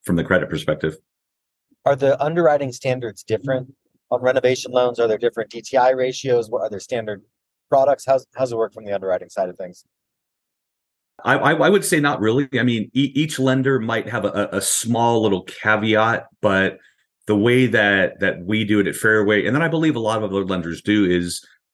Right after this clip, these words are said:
Speaker 1: they, they take a, a conventional or an F H A loan, which I'll, I'll kinda talk about more in a minute, but they take the same guidelines from a non-rental loan regarding the credit score and then regarding, uh, the debt to income, how much somebody can afford,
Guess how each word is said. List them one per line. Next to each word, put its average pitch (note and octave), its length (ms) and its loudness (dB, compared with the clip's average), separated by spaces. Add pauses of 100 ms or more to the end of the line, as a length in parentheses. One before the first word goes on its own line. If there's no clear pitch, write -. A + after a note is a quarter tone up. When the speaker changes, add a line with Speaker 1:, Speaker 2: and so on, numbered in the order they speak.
Speaker 1:
they, G2+ 260 4
they G2+ 180 2
take A#2+ 380 0
a, F#2 680 2
a F2+ 200 -2
conventional A2 880 0
or F#2+ 240 2
an F#2+ 80 2
F G2+ 180 0
H F#2+ 320 -2
A G2 140 0
loan, G2 300 0
which F#2+ 180 0
I'll, F2 180 -2
I'll G2 80 0
kinda F#2+ 220 -2
talk F2 260 -2
about F2 220 0
more F2+ 100 4
in F2 60 4
a E2 40 0
minute, F#2 300 2
but F2 220 0 (340)
they A#2 120 2
take C3+ 360 -4
the A2+ 60 -2
same A2 280 2
guidelines G#2 460 2
from F#2 140 -4
a - 20 -2
non-rental G2+ 460 0
loan A2+ 340 -4 (340)
regarding G2 320 2
the F#2 80 2
credit F#2+ 340 0
score G#2 560 2
and F2 140 0
then F2 200 -2
regarding, F#2 720 0
uh, F2 160 0
the E2+ 140 0
debt F#2 200 0
to - 140 -6
income, G2+ 440 2
how G2+ 100 0
much F#2+ 180 -2
somebody F#2+ 280 0
can F2 160 -2
afford, F#2 600 -2